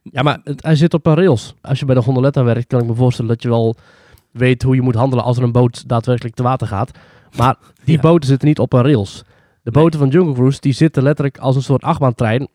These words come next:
Speaker 1: op een geleide rail. Eh, net als bijvoorbeeld de Molly Brown in Disneyland Parijs en ook de andere grote radarboot van Disney. Die zitten allemaal op een,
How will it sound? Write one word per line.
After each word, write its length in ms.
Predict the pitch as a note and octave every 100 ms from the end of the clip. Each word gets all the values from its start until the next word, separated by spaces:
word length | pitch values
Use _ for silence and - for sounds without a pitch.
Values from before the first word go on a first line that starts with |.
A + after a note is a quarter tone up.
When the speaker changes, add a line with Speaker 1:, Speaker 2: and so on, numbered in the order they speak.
| _
Speaker 1:
op 180 | C#3+ C#3+
een 240 | B2+ B2
geleide 400 | A#2+ C3 D3 C3
rail. 300 | A#2+ A#2 G#2+ - _ _ _ _
Eh, 320 | B2+ A2+ A2
net 260 | A2 D3
als 300 | B2+ B2+ - C3+
bijvoorbeeld 560 | B2 C#3+ C3 B2 -
de 380 | C3+ B2+ A#2+ A#2+
Molly 280 | B2 C3 C3+
Brown 460 | A#2+ C#3+ C#3 D3+ F3+ _ _
in 200 | C3+ C3
Disneyland 300 | C3 C3+ A#2
Parijs 380 | B2+ B2 C#3 -
en 200 | A2 G#2+
ook 120 | A2
de 60 | G#2+
andere 360 | C3 B2+ A2+ - _ _
grote 360 | - B2 A2+
radarboot 500 | A#2 B2+ A#2+ A2+ A2+
van 180 | A2 G#2
Disney. 360 | A#2 B2 G#2+ B2 _ _ -
Die 100 | B2+
zitten 200 | D#3 C3
allemaal 340 | E3+ B2+ G#2+
op 300 | A#2 C#3 -
een, 220 | C#3 C3